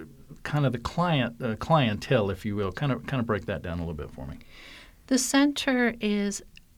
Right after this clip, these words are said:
Speaker 2: available for adults eighteen and over. However, our average age is in the seventy to eighty range. Uh, right now at my center,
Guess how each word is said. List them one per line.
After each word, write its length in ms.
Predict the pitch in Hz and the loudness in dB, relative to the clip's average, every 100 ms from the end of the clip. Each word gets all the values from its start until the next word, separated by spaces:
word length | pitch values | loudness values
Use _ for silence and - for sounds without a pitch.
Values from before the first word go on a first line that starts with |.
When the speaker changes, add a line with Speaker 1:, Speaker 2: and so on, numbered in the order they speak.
| - - | -10 -4
Speaker 2:
available 760 | 202 214 208 220 220 190 185 | -2 2 4 2 2 0 -2
for 340 | - - 185 175 | -6 -4 -2 0
adults 360 | 185 185 185 208 | 0 -2 -2 -4
eighteen 440 | 185 - 185 175 | -6 -4 -4 -4
and 140 | 170 | -4
over. 520 | 180 165 175 - - - - - | -4 -4 -6 -8 -8 -10 -16 -12
However, 460 | - 190 190 190 190 | -4 0 0 0 -2
our 680 | 175 170 180 175 170 175 - - - - - | 0 0 0 -2 -2 -4 -8 -20 -20 -10 -2
average 500 | 196 202 208 196 185 | 0 0 -2 -2 -2
age 520 | 170 165 170 - - - | -2 -2 -4 -8 -10 -6
is 400 | 160 165 160 - - - - - | -4 -4 -6 -12 -20 -20 -20 -14
in 160 | 190 165 | -8 -4
the 80 | 165 | -4
seventy 540 | - 165 175 160 170 | -2 -2 -2 -4 -6
to 160 | - - | -8 -6
eighty 340 | 165 165 165 160 | -4 -4 -4 -6
range. 600 | 160 156 156 165 - - - - - - | -6 -4 -4 -6 -8 -10 -18 -20 -14 -4
Uh, 260 | 170 170 | -2 0
right 180 | 190 202 | 2 4
now 180 | 196 180 | 6 4
at 40 | |
my 160 | 175 175 | 4 2
center, 760 | 180 196 180 175 - 175 175 | 2 2 2 0 0 0 0